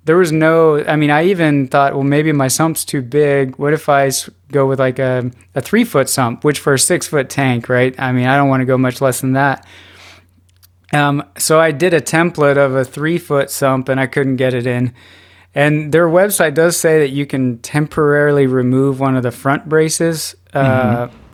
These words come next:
Speaker 1: to get your sump in, only while the tank's empty. But
Speaker 2: Of course.
Speaker 1: I gotta admit, I thought that was kinda like, "Come on, man." You know, for, for everyone that's buying these tanks and putting sumps in 'em, I was a little surprised that you'd have to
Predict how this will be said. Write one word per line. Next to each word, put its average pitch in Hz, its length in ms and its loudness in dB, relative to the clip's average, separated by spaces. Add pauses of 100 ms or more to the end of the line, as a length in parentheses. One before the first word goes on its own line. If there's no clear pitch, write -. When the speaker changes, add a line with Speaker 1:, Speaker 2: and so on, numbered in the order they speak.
Speaker 1:
to - 120 -10
get 139 180 -4
your 135 100 -6
sump 160 340 -2
in, 120 300 -4 (420)
only 170 300 4
while 143 220 2
the 139 80 -2
tank's 131 340 -4
empty. 143 440 -4
But 127 300 -4
Speaker 2:
Of 131 60 -8
course. 101 460 -4 (500)
Speaker 1:
I 151 100 -2
gotta 226 240 2
admit, 175 260 2
I 170 100 2
thought 208 220 -2
that 180 100 2
was 156 100 -2
kinda 143 420 0
like, 131 180 -4
"Come 180 180 -8
on, 131 200 -4
man." 135 340 -4
You 147 160 -6
know, 147 240 0
for, 143 460 -2
for 151 180 -4
everyone 170 520 2
that's 139 360 0
buying 139 460 0
these 135 200 -2
tanks 139 340 -2
and 127 140 -2
putting 135 260 -2
sumps 151 380 -4
in 131 140 -2
'em, 123 300 -2 (360)
I 143 40 -4
was 139 100 -2
a - 40 2
little 170 100 4
surprised 143 640 0
that 135 280 -2
you'd 135 200 -4
have 135 240 -2
to 123 260 0